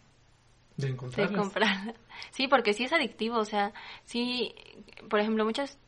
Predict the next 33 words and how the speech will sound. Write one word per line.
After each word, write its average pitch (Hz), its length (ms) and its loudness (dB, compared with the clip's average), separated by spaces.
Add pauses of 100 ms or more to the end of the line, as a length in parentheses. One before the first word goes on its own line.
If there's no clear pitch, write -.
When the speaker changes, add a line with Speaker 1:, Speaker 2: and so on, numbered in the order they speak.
Speaker 1:
muchos 214 1400 -2
frituras 208 580 0
o - 20 -2
esas 226 160 -6
cosas 240 280 -6
tienen 214 300 0
glutamato 196 460 -2
monosódico 202 840 -8 (720)
y 208 100 6
es 214 80 4
súper 233 240 2
adictivo, 202 580 -4
súper, 214 340 -8
súper 208 240 -4
adictivo, 190 340 -4
entonces 202 360 -4
es 196 100 -6
por 196 160 -6
eso 196 160 -8
que 190 120 -8
hace 196 220 -6
que... 175 380 -6 (840)
Por 208 140 8
eso 214 160 6
tal 196 180 6
cual 202 160 6
las 214 100 2
Sabritas 190 440 -2
no 202 160 -2
puedes 214 180 -4
comer 175 240 -8
solamente 180 560 -6
una, 196 240 -10